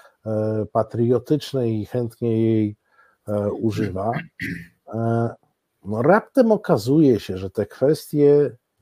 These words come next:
czysto ideologiczne zaczynają być ważniejsze od, e, interesu narodowego, od, e,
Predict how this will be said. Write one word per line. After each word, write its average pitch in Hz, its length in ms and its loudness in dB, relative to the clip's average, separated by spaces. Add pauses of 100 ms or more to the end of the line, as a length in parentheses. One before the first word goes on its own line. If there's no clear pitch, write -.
(220)
czysto 190 400 2
ideologiczne 170 960 4 (1080)
zaczynają 131 680 0
być 165 180 0
ważniejsze 127 920 0 (640)
od, 147 520 2
e, 127 400 2
interesu 117 720 -2
narodowego, 110 1040 -4
od, - 480 -8
e, 101 360 -4